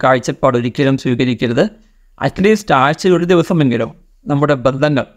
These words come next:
അവരുമായി സല്ലപിക്കാനോ അല്ലെങ്കിൽ സംസാരിക്കാനോ ഇൻട്രാക്ട് ചെയ്യുവാനോ തീർച്ചയായും നിങ്ങൾ സമയം കണ്ടെത്തണം. പുതിയ ബന്ധങ്ങൾ നിങ്ങൾ കിട്ടിയാലും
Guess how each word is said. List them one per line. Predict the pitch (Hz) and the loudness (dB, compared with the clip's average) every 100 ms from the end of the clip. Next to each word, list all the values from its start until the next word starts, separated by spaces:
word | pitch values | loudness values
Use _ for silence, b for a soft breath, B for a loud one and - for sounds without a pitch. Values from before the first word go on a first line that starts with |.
| - | -2
അവരുമായി | 131 160 170 127 117 | 0 2 2 2 0
സല്ലപിക്കാനോ | - - 123 139 139 127 123 127 - - | -4 -2 0 0 0 0 0 0 -2 -6
അല്ലെങ്കിൽ | - 131 113 | -4 -2 -2
സംസാരിക്കാനോ | 131 127 127 147 143 127 - 120 - 214 - | -4 -4 -2 0 0 -2 -4 -4 -2 -6 -2
ഇൻട്രാക്ട് | 156 160 160 156 147 | 0 2 2 0 -4
ചെയ്യുവാനോ | - 131 117 113 120 208 _ _ _ _ _ | -6 -2 0 0 -2 -8 _ _ _ _ _
തീർച്ചയായും | 147 151 - 156 143 | -2 0 2 2 2
നിങ്ങൾ | 135 120 123 | 0 0 0
സമയം | 123 120 127 131 | 0 0 2 0
കണ്ടെത്തണം. | 123 127 139 214 - b b 143 | 0 -2 -2 -4 -8 b b -4
പുതിയ | 151 175 | 2 2
ബന്ധങ്ങൾ | 160 151 156 160 151 | 2 0 0 0 0
നിങ്ങൾ | 143 139 131 | 0 -2 -2
കിട്ടിയാലും | - - 196 165 123 143 | -4 -4 0 2 0 -6